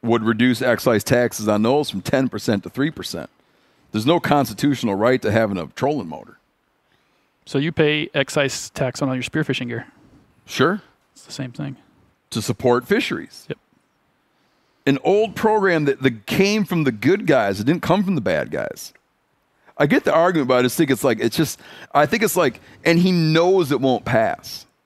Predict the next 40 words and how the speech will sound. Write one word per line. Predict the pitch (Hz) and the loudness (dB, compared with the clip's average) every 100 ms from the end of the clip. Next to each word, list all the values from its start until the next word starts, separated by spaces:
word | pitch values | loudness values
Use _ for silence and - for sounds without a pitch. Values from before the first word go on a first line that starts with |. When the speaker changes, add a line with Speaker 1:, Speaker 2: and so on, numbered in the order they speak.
| _ _ - | _ _ -2
Speaker 1:
It's | 127 | 0
almost | 180 190 151 | 2 2 0
like | 117 | 0
we're, | 127 175 | 2 2
like, | 175 113 | 2 2
giving | 117 135 135 | 0 2 2
it | 123 110 _ _ _ _ | 2 -2 _ _ _ _
the, | - 113 113 98 _ _ _ - - - | -4 0 2 0 _ _ _ -20 -20 -6
we're | 131 | -2
sort | 123 196 | 0 0
of | - | 0
falling | - 156 151 139 | 2 2 4 2
into | 127 | 0
the | 107 | -2
trap | 98 - 143 127 | -2 0 0 0
by | 101 98 | -2 -2
talking | - 120 117 131 | 0 0 2 0
about | 123 131 | 0 0
it | 127 | 0
'cause | 131 | -2
there's | 120 113 | -2 -2
no | 139 151 | 0 0
way | 131 113 147 143 | -2 -4 -2 -2
it's | 120 | -2
gonna | - 104 | -2 -2
pass. | 87 104 87 - - | 0 0 0 -4 -6
But | 120 | -2
it's | 120 | 0
like, | 135 113 | 0 -2
it's | 117 | -2
politicking. | - - 143 123 - 87 - - - _ _ _ _ _ _ _ _ _ _ _ _ _ | -2 0 2 0 -2 -6 -6 -18 -20 _ _ _ _ _ _ _ _ _ _ _ _ _
It's | - - | -6 -2
politicking. | - 143 120 - 87 82 | 0 2 2 0 -2 -4
It's | 85 - | -4 -2
like | 110 | -2
bringing | 117 131 143 | 2 2 2
things | 123 131 113 | 2 2 2
up | 123 - | 0 0
for | |
discussion. | 104 85 - 98 - | -6 -4 0 -2 -2